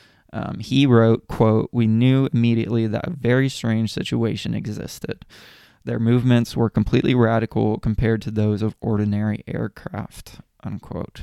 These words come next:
So that's a quote from, um, one of the air controllers, right? So on July twenty-sixth, so this is, like, a week later, I guess, um,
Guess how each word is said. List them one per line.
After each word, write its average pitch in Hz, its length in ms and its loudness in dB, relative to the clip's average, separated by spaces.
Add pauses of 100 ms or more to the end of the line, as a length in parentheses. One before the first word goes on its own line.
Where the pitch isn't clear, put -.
So 113 360 -8
that's 113 220 -6
a 113 40 -6
quote - 320 -2
from, 110 440 0 (1040)
um, - 380 -4
one - 180 0
of - 120 -4
the - 320 -4 (220)
air 110 200 -2
controllers, - 840 -6
right? - 340 -6 (300)
So 113 480 -4 (1120)
on 117 340 4
July 127 800 6
twenty-sixth, - 1400 0
so 110 180 -10
this 104 160 -8
is, 101 80 -10
like, 110 180 -6
a 110 80 -6
week - 360 -8
later, - 400 -8
I - 60 -10
guess, - 560 -10 (100)
um, 104 340 -8